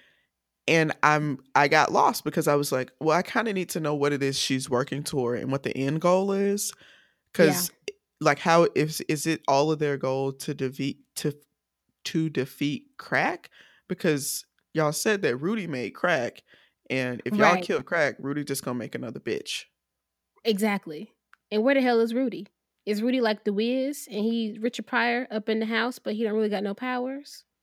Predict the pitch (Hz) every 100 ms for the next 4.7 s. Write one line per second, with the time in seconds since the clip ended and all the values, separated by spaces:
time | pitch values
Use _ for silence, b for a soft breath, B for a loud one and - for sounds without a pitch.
0 | _ 139 143 135 113 160 _ _ _ _
1 | _ _ _ b b b b 135 143 226
2 | 220 233 - _ _ _ _ _ _ 147
3 | 165 233 226 220 220 208 220 285 320 -
4 | _ - 160 147 143 165 165